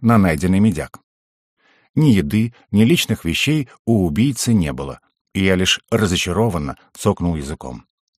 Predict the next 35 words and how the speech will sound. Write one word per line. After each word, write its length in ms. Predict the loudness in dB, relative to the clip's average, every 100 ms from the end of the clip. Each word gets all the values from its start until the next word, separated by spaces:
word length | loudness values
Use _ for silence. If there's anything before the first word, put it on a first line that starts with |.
| _
Я 180 | 0 2
не 120 | 2
стал 260 | 0 -4 -4
его 240 | -6 -8
убивать. 440 | -8 -8 -10 -12 -20 _ _ _ -4
Не 120 | -2
знаю, 260 | 0 0
что 160 | 0 0
меня 220 | 0 0
остановило, 640 | -2 -4 -2 2 4 4
но, 320 | 2 0 -2 -8 _ _ _ _ _ _ 4
ну, 100 | 6
не 140 | 6
смог 440 | 4 0 0 -2 -10
я. 240 | -18 -20 _ _ _
От 180 | -4 0
него 200 | 2 2
сейчас 360 | 0 0 0 0
не 100 | 0
исходило 420 | 0 -2 0 2
никакой 420 | 2 0 -2 -2
угрозы. 440 | 0 -2 -4 -8 -18 _ _ _ _
Разум 420 | 2 2 4 4
Ролио 400 | 4 2 2 2
бродил 380 | 2 2 2 0
где-то 260 | 0 -2 0
далеко-далеко, 960 | 0 -2 0 0 2 -2 -2 -6 -8 -12 -20 _
а 120 | -4
перерезать 600 | -2 -2 -2 -2 0 0 0
горло 380 | 0 0 0
безвольному 600 | -2 -4 0 2 2 0
телу 440 | -2 0 0 0 -4 _
я 160 | -2 0
не 120 | 0
обучен. 480 | -4 -8 -10 -14